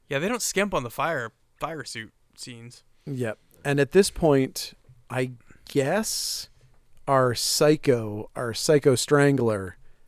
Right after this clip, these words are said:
Speaker 2: has decided that Matt has turned on him. And
Speaker 1: Yeah.
Speaker 2: so he grabs Matt's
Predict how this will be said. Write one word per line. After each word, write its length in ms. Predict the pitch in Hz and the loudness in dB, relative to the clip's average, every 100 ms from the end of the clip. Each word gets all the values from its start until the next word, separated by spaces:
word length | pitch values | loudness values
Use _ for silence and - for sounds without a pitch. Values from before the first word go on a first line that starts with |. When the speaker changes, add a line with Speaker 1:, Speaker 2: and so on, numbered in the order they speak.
| - - - | -20 -20 -6
Speaker 2:
has 240 | - 139 | 0 0
decided 600 | 120 131 - 143 131 127 | 0 -2 2 4 4 0
that 120 | 120 147 | -2 -2
Matt 320 | 135 135 127 | 0 0 0
has 240 | 131 113 | -4 -6
turned 460 | - - 143 143 147 | -6 0 2 6 6
on 180 | 143 143 | 6 6
him. 380 | 156 151 160 - _ _ _ _ _ _ _ _ | 2 2 0 -6 _ _ _ _ _ _ _ _
And 120 | - 180 | -4 -2
Speaker 1:
Yeah. 60 | |
Speaker 2:
so 260 | 160 156 131 | 0 2 2
he 240 | - 196 | 2 -4
grabs 560 | 180 170 156 151 135 120 | 2 8 8 8 4 0
Matt's 640 | 135 131 127 - - - | 0 2 0 -2 -4 -4